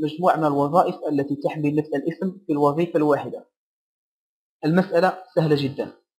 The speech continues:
ينبغي فقط أن نغير عدد البارامترات أو نوع البارامترات أو نغير نوع الوظيفة. هذا هو الأوفرلودنج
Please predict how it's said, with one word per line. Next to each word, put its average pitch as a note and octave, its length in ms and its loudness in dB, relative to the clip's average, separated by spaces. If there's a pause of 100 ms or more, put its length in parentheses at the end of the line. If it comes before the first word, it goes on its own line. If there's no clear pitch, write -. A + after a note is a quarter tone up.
(1160)
ينبغي D3+ 300 2
فقط F#3+ 360 2 (320)
أن D3+ 120 -2
نغير F3 500 4 (120)
عدد D3 260 0
البارامترات C#3 840 4 (520)
أو D#3 140 6
نوع D3 280 4
البارامترات C#3+ 580 4
أو E3 200 0
نغير E3 480 2
نوع D#3+ 600 -2 (340)
الوظيفة. D3+ 580 2 (380)
هذا E3+ 300 4
هو C#3 220 -2
الأوفرلودنج B2 640 -6